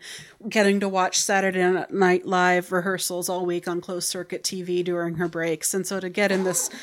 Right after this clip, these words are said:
very strict little get in tour where she, she felt like she didn't see anything, she thought it was really a waste of time. But I don't know if the average Joe would wanna do the tour or not.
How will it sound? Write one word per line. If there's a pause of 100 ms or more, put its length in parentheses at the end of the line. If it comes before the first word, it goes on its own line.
(160)
very
strict
little
get
in (360)
tour
where
she,
she
felt
like
she
didn't
see
anything,
she
thought
it
was
really
a
waste
of
time.
But (420)
I
don't
know
if
the (140)
average
Joe
would (220)
wanna
do
the
tour
or
not.